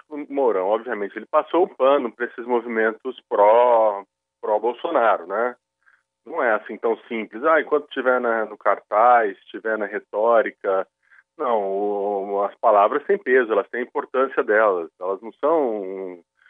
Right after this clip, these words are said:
é, esses movimentos fazem uma pregação que é, que é inconstitucional, né? É contra a democracia, é contra as instituições, e agudiza ainda mais essa crise política.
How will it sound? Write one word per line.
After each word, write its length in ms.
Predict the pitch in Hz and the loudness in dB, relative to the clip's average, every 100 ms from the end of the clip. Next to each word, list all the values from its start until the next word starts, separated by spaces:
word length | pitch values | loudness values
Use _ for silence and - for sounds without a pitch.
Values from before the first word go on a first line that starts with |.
| - _ _ | -20 _ _
é, 680 | 98 - 90 87 92 - 98 | -12 -10 -8 -6 -4 -4 -6
esses 120 | - | -2
movimentos 460 | 123 117 117 143 - | 2 4 4 2 2
fazem 380 | 160 151 143 143 | 6 6 4 -4
uma 560 | 123 117 110 110 110 | -6 -6 -8 -4 -2
pregação 840 | 107 117 113 101 - 113 156 151 95 _ _ _ | 0 0 2 0 -2 -2 0 0 -6 _ _ _
que 60 | 117 | 0
é, 340 | 117 117 107 | 2 2 0
que 100 | - | -2
é 140 | 123 151 | -4 -4
inconstitucional, 720 | 151 190 - - 190 123 117 | -2 -4 -2 -2 2 2 2
né? 200 | 98 123 - _ _ | 0 -8 -10 _ _
É 40 | _ | _
contra 240 | 117 131 | -10 -6
a 40 | 170 | -2
democracia, 880 | 185 196 202 180 - 151 165 104 87 _ _ _ _ _ | 0 2 2 -2 -8 0 2 2 0 _ _ _ _ _
é 60 | 98 | -18
contra 380 | - 113 131 147 | -6 -4 2 2
as 60 | |
instituições, 720 | 143 190 180 - 123 139 127 95 _ _ _ _ _ _ _ _ | 0 -6 -6 -2 2 2 2 -4 _ _ _ _ _ _ _ _
e 80 | 110 | 0
agudiza 640 | 110 135 120 117 175 135 | 0 -2 -6 -2 -2 0
ainda 180 | 127 120 | 2 2
mais 240 | 113 110 | 2 0
essa 160 | 107 117 | -2 -12
crise 280 | - 113 104 | -8 -10 -10
política. 540 | 120 110 95 - - | -10 -8 -8 -10 -14